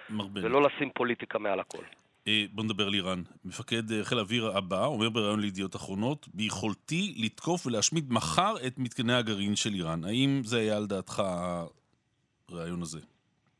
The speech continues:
Speaker 2: ראה, אני מאוד, אה, מעריך את, אה, מפקד, אה, חיל האוויר הנכנס ואת, אה, מפקדי צה"ל בכלל. אני, אה, מציע לכולנו, אה,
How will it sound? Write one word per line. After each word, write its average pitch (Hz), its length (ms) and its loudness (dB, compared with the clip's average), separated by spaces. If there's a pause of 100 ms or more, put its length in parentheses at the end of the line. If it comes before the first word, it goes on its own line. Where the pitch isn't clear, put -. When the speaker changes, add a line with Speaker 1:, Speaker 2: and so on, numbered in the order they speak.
(840)
Speaker 2:
ראה, 120 320 2 (400)
אני 139 140 6
מאוד, 131 340 8
אה, 120 200 8
מעריך 110 420 4 (120)
את, - 180 -8
אה, 101 200 -2
מפקד, 107 520 -4
אה, 101 140 0
חיל 107 220 0
האוויר 101 280 0
הנכנס 113 480 0 (160)
ואת, 95 280 -10
אה, 90 60 -8 (180)
מפקדי 101 420 -6 (120)
צה"ל 92 160 -2
בכלל. 120 440 0 (100)
אני, 127 320 -2 (600)
אה, 104 160 -10
מציע 110 320 0
לכולנו, 104 500 0 (880)
אה, 98 60 -20